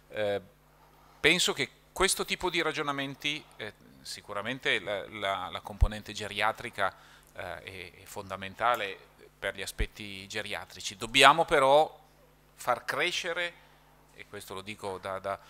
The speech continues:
da docente universitario ma anche da specialista, dobbiamo far crescere all'interno di ciascuna specialità,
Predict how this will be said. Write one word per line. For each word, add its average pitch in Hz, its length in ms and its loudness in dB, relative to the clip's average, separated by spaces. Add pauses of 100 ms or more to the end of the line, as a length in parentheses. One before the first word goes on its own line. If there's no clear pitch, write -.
(300)
da 101 120 -4
docente 107 380 -8
universitario 107 800 2
ma 98 200 -4
anche 101 220 -8
da 95 100 -10
specialista, 127 840 0
dobbiamo 113 340 -2
far 120 200 0
crescere 120 460 -2
all'interno 127 760 0
di 117 420 -10
ciascuna 147 500 -12
specialità, 113 760 -2